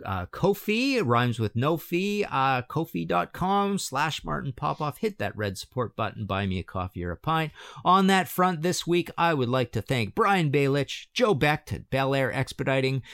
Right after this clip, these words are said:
Black Sugar Transmission, Andy, again, Andy's the one who's done our Contrarians theme music, which is really cool, um, Bruce Campbell, Andrew Clark, Lee Clifford, Chris Cook Guitar, Kevin Donaldson, Dave Fisher, Jeremy French,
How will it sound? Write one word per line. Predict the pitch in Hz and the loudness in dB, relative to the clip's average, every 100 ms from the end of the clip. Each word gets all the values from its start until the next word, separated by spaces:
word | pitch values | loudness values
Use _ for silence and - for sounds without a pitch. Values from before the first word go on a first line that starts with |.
| - _ | -20 _
Black | 196 190 | 2 2
Sugar | - 190 160 | 2 0 0
Transmission, | 156 - 156 143 147 147 - 151 | -2 0 0 0 -2 -2 -2 -4
Andy, | 143 156 156 151 156 147 | -2 0 2 0 0 -2
again, | 104 101 120 123 - | -8 -4 -2 -4 -6
Andy's | 107 110 107 101 | -4 -4 -4 -6
the | 101 | -4
one | 104 98 | -4 -2
who's | 104 92 | -2 -2
done | 101 110 | -2 0
our | 101 98 - - | 0 -2 -4 -10
Contrarians | - - - 165 160 160 147 131 | -2 0 2 4 4 2 2 0
theme | - - 180 175 | -4 0 2 4
music, | 175 160 180 170 | 2 2 0 -2
which | 135 - | -6 -6
is | 135 143 | -6 -4
really | 143 | -4
cool, | 135 151 156 143 - - - - | -2 0 0 0 -6 -14 -6 0
um, | 131 110 | 2 2
Bruce | 247 269 - | 2 0 0
Campbell, | - 156 160 156 160 156 - - - | 0 2 4 2 2 -2 -12 -20 -8
Andrew | 214 254 175 156 | 2 2 4 2
Clark, | - 131 127 143 | 2 2 2 0
Lee | 170 233 | 0 0
Clifford, | - 147 - 135 - | 0 -2 0 -4 -4
Chris | - 226 - | 2 2 2
Cook | - 165 | -2 -4
Guitar, | 120 - 131 120 123 123 | -6 -6 -2 0 -2 -4
Kevin | - 220 165 | 0 0 2
Donaldson, | 143 139 135 - 131 | 2 2 -2 -6 -2
Dave | 220 220 - | 2 2 0
Fisher, | 131 - 120 113 | -4 -4 -4 -6
Jeremy | - 208 185 131 | -4 0 2 0
French, | 101 127 117 110 | -2 -2 -2 -2